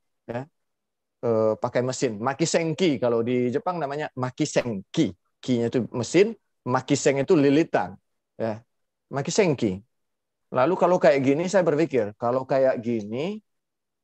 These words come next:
kapan Indonesia bisa, seandainya zaman elektrifikasi datang, Indonesia nggak bisa bikin,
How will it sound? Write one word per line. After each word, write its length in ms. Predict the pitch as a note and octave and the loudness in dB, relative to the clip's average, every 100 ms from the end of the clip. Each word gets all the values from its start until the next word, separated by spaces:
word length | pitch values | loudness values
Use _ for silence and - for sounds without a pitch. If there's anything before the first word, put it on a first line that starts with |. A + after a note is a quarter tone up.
| - | -4
kapan 460 | A2+ A2+ G3+ F#3+ F3 | -4 0 0 2 2
Indonesia 500 | D3+ D3 C3+ F3 E3+ | 2 2 2 2 4
bisa, 720 | C#3 B2+ E3 D#3+ E3 E3+ E3 - _ _ | 2 0 2 4 4 2 -4 -18 _ _
seandainya 640 | - C#3+ C#3 C#3+ D3 D3+ C#3+ | -2 -2 2 2 2 0 0
zaman 300 | C3+ C#3 C#3+ | -2 -2 -2
elektrifikasi 840 | C3+ C3+ C#3 C#3+ - C#3+ C3+ D3 C3 | 0 0 0 -4 -4 -4 -4 -2 0
datang, 480 | A2+ - F3+ G#3 F3 _ _ _ _ - | 0 -2 -4 -4 -14 _ _ _ _ -8
Indonesia 400 | A#2+ B2 B2 G3+ | -4 -4 0 0
nggak 160 | C3+ B2 | 0 0
bisa 200 | B2+ B2+ | 0 -2
bikin, 340 | A#2+ - B2+ | -2 -2 -2